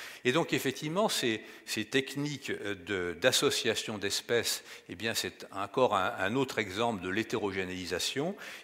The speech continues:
Et puis vous le trouvez à une autre échelle dans ce qu'on appelle l'agroforesterie, qui consiste effectivement à voir est-ce qu'on peut pas marier dans un certain nombre de milieux des cultures annuelles et des cultures pérennes,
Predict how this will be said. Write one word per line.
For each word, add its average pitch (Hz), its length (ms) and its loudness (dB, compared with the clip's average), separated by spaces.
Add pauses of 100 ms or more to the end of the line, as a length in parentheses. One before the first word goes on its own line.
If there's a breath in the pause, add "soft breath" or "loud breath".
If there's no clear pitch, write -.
Et 104 100 -2
puis 120 140 -2
vous 110 140 0
le 107 60 -2
trouvez 107 440 2
à 87 60 6
une 101 140 0
autre 131 220 -2
échelle 113 400 4
dans 87 100 0
ce - 80 -2
qu'on 92 140 -4
appelle 95 260 0
l'agroforesterie, 92 1040 0 (380 loud breath)
qui 110 100 -12
consiste 101 440 -2
effectivement 98 580 -2
à 110 40 6
voir 113 220 2
est-ce - 140 0
qu'on 95 100 -8
peut 92 140 -2
pas 131 320 4 (220 loud breath)
marier 104 460 2
dans 107 300 -4
un 92 40 0
certain 104 160 -6
nombre 101 160 -4
de 90 80 -4
milieux 90 440 -2 (260 loud breath)
des 120 160 2
cultures 104 440 -2
annuelles 110 500 2
et 127 120 2
des 123 120 -2
cultures 95 400 -6
pérennes, 95 460 -2